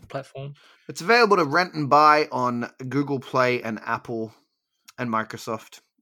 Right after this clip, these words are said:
Speaker 2: and YouTube. So no, no streaming services have it. Uh,
Speaker 1: I'll try to find
Speaker 2: which is unfortunate.
Speaker 1: I'll find something that's streaming or free on YouTube or somewhere.
Speaker 2: Yeah,
Speaker 1: Yeah.
Speaker 2: I mean,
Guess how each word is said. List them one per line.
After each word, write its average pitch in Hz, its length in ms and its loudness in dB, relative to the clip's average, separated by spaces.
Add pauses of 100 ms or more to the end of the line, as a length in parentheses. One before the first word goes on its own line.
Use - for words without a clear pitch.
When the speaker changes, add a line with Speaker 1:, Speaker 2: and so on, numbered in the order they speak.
Speaker 2:
and 123 120 -10
YouTube. 156 380 -10 (140)
So 139 160 -2
no, 135 200 0
no 139 160 0
streaming 135 480 -2
services 107 500 -8
have 110 200 0
it. 87 120 -12 (1000)
Uh, 64 300 -18 (460)
Speaker 1:
I'll 147 100 -8
try 151 160 0
to 139 100 2
find 131 300 0
Speaker 2:
which 127 100 -4
is 180 60 0
unfortunate. 123 580 -4
Speaker 1:
I'll 160 80 0
find 208 300 2
something 165 300 2
that's - 440 0 (1400)
streaming 127 540 -4
or 113 380 -2 (120)
free 113 460 -4
on 110 220 -12
YouTube 110 460 -10
or 98 300 -16 (100)
somewhere. 104 340 -16 (220)
Speaker 2:
Yeah, 208 220 0
Speaker 1:
Yeah. 226 140 0
Speaker 2:
I 190 40 4
mean, 196 220 -4